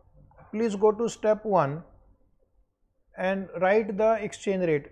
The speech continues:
स्टेप वन में मिल जाएगा, you will get in the step one। बहुत ही इंपॉर्टेंट क्वेश्चन चल रहा है, ठीक है?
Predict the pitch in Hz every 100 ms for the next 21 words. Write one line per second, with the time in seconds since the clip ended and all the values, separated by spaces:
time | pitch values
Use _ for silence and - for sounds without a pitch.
0 | - - 202 202 208 208 214 202 190 165
1 | 139 147 156 - - - - 196 185 185
2 | 208 208 202 202 196 185 175 151 127 120
3 | _ _ - 160 196 214 202 202 196 208
4 | 202 190 - 202 202 190 170 135 117 -
5 | _ _ _ _ _ 180 190 208